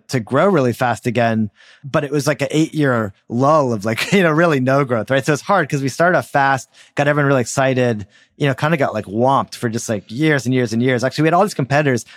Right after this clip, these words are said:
They all went away. So at some point we had, like, no <laughs> competitors left, right? 'Cause, like, everyone had, uh, had gone out of business.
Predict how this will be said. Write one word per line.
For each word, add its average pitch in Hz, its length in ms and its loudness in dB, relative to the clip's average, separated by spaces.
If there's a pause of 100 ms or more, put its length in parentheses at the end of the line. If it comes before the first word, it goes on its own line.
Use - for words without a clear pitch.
They 139 100 0
all 185 180 4
went 160 100 2
away. 110 540 0 (220)
So 170 180 0
at 156 100 -2
some 226 140 0
point 143 240 -2
we 139 40 2
had, 135 140 2
like, 117 140 -2
no 135 160 2
<laughs> - 120 -6
competitors - 600 -4
left, 139 440 0
right? 143 200 0
'Cause, 143 160 -2
like, 143 160 0
everyone 151 420 2 (220)
had, 139 260 0
uh, 120 200 2
had 139 180 -2
gone 139 180 2
out 127 120 0
of 107 80 -6
business. 143 500 -2